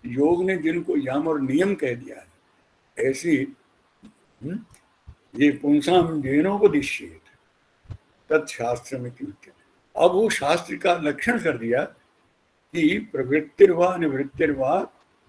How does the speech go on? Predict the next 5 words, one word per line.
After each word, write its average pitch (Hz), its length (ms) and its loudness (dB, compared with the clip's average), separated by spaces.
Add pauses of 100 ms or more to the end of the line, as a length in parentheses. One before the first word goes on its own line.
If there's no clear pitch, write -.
(360)
नियमेन 170 720 0
कृतकेन 170 680 -2
वा, 113 320 -6 (840)
नियम 175 460 2
पूर्वक 214 460 2